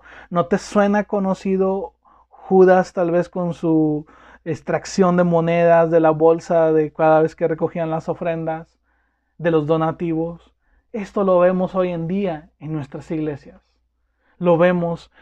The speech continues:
cómo termina un servicio y tal vez nos vamos a comer, nos vamos a, a convivir y hablamos de este tipo de cosas.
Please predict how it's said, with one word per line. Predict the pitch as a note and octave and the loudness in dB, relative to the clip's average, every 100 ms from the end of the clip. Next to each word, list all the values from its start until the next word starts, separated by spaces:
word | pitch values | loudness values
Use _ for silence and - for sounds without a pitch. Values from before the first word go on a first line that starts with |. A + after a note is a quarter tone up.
| _ | _
cómo | F#3+ F3+ F3+ | -2 0 -2
termina | F#3+ E3+ E3+ F3+ | -2 -4 -4 -4
un | F3 | -4
servicio | F3 D#3 F3+ F#3+ F#3 | -4 -2 -2 -2 -4
y | E3+ | -4
tal | F3+ E3+ | -4 -2
vez | E3+ | 0
nos | E3+ D#3 | 0 0
vamos | D#3+ E3 F#3 F#3 | 2 2 0 -4
a | G3 | -6
comer, | F#3+ F#3 F#3+ F#3 | -4 -2 0 2
nos | F3+ D3 | 0 -2
vamos | D3 D#3 F3 F#3 F#3+ | -4 -4 -8 -8 -8
a, | F3+ _ - - | -10 _ -20 -16
a | F3+ | -10
convivir | F#3+ F3 F3 D#3+ F3+ F3 | -8 -6 -6 -4 -6 -4
y | E3+ | -4
hablamos | D#3+ F3 F3+ F#3 F#3+ E3 | 0 2 2 0 -4 -2
de | F#3 | -6
este | - F#3 | -4 -10
tipo | E3 F3+ F3+ E3+ | -8 -12 -8 -6
de | E3 | -6
cosas. | E3+ D#3+ - - _ _ | -8 -12 -12 -20 _ _